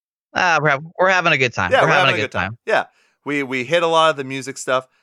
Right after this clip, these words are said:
Speaker 2: so now we're gonna go into something that I don't often get to do, and I'm super excited to be able to talk to you about this. So one of the tie-ins, though, a nice segue here, is that in the music video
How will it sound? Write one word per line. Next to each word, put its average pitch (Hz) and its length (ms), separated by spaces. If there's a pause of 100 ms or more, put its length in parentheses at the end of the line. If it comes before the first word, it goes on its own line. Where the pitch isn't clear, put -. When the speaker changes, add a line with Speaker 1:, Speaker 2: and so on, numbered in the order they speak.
Speaker 2:
so 127 220
now 139 320
we're 135 120
gonna 131 160
go 127 180
into 117 120
something 117 440
that 107 280 (220)
I 104 180
don't 127 440
often 120 400
get 107 160
to 107 100
do, 104 380 (240)
and 98 320
I'm 95 180
super 175 340
excited 101 400
to 95 60
be 101 120
able 95 100
to 98 80
talk 101 320
to 104 100
you 98 120
about 92 320
this. 95 240 (240)
So 117 420 (240)
one 139 200
of 139 60
the 123 80
tie-ins, 139 520
though, 95 440
a 104 160
nice 107 300
segue 117 340
here, 90 260 (300)
is 117 160
that 120 240
in 127 220
the 104 120 (100)
music 123 340
video 104 540